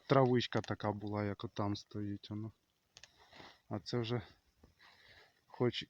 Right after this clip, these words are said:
і не здисковане, соя тут була. Погано одне ходить тут, стирчаки високоваті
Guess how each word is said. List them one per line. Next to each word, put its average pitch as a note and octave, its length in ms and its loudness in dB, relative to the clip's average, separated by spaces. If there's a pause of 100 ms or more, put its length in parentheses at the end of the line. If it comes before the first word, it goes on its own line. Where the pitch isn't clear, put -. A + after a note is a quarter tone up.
і C#3+ 100 2
не B2+ 180 4
здисковане, B2+ 840 2 (160)
соя B2+ 440 0
тут A#2 200 -4
була. A#2 440 -2 (920)
Погано D#3 460 8
одне C#3+ 260 4
ходить C3 440 2
тут, - 300 -10
стирчаки - 640 4
високоваті A2 880 0